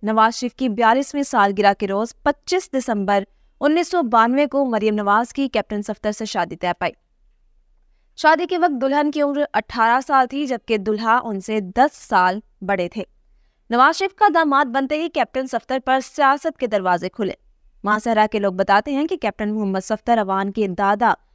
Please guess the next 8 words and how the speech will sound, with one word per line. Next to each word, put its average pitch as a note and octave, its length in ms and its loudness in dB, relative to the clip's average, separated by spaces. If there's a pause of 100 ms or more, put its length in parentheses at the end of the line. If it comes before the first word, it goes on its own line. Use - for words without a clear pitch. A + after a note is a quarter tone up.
(200)
अल्लाह D#4 380 2
के A#3 200 -2
वली F3+ 340 -4
थे। G3 120 -4 (640)
अवान D4+ 420 2
हाशमी C4 420 -2
नस्ल A#3+ 340 -2
हैं C4+ 180 -2